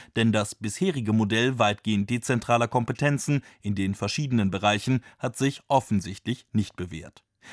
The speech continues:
Dieser Organisationsbereich wird, so viel steht fest, für die künftige Gestaltung der Bundeswehr und die Frage, wie sie ihre Aufgaben wahrnehmen kann, maßgeblich sein. Doch das ist schnell festgestellt,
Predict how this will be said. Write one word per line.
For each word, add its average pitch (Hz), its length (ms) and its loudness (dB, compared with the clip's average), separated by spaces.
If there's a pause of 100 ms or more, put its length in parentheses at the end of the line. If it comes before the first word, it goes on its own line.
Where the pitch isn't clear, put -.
(220)
Dieser 165 260 2
Organisationsbereich 113 1120 0
wird, 123 240 2
so 104 200 -2
viel 107 180 -6
steht 123 240 -2
fest, - 380 -4 (240)
für 139 200 2
die 101 180 0
künftige 151 520 0
Gestaltung 120 560 0
der 127 100 2
Bundeswehr 123 560 2
und 113 120 0
die 113 40 -2
Frage, 123 520 0 (120)
wie 170 280 0
sie 127 160 -2
ihre 117 320 0
Aufgaben 113 680 0
wahrnehmen 110 460 2
kann, 120 380 -2 (100)
maßgeblich 147 640 -4
sein. - 300 -12 (420)
Doch 185 140 -2
das - 240 0
ist - 240 -10
schnell 113 280 2
festgestellt, 127 680 -2